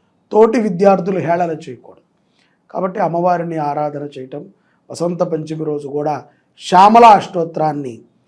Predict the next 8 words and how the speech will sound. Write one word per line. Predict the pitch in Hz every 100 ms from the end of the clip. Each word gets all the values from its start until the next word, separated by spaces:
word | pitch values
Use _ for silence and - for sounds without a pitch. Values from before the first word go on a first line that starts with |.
| _ _ -
పిల్లల | 180 175 170
చేత | 160 147 139
పలికించటము, | 139 139 135 135 135 127 127 - _ _ _
చక్కగా | 151 147 175 180 170 160 - _ - 160
ఏదైనా | 185 175 147 143
మధుర | 160 165 254 254
పదార్థం, | 208 160 156 123 - - _ _ _ _ _ _
తీపిని | 196 208 196 147